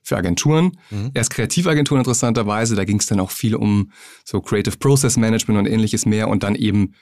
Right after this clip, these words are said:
Speaker 2: Mhm.
Speaker 1: für die Netzwerkagenturen und das habe ich jetzt eben schon eine ganze Weile gemacht.
Speaker 2: Mhm. Cool. Die, ähm, ich fro-, also wie gesagt, ich hab schon gesagt, wie sehr ich mich freue, dass wir hier diesen, diesen Podcast aufnehmen.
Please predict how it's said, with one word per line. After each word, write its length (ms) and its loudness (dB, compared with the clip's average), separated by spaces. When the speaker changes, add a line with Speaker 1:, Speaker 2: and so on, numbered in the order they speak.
Speaker 2:
Mhm. 80 -18
Speaker 1:
für 160 -2
die 340 2
Netzwerkagenturen 760 0
und 40 2
das 140 0
habe 100 -2
ich 60 -4
jetzt 140 -4
eben 140 0
schon 120 -2
eine 60 -4
ganze 200 -4
Weile 200 -8
gemacht. 380 -8
Speaker 2:
Mhm. 180 0
Cool. 140 -2
Die, 180 0
ähm, 440 0
ich 140 -6
fro-, 200 -14
also 200 -10
wie 80 -4
gesagt, 240 -4
ich 60 -12
hab 100 -12
schon 140 0
gesagt, 240 -4
wie 100 -4
sehr 220 0
ich 80 -4
mich 120 -2
freue, 280 -4
dass 160 -8
wir 80 -4
hier 180 -2
diesen, 300 -6
diesen 180 -10
Podcast 400 -10
aufnehmen. 400 -10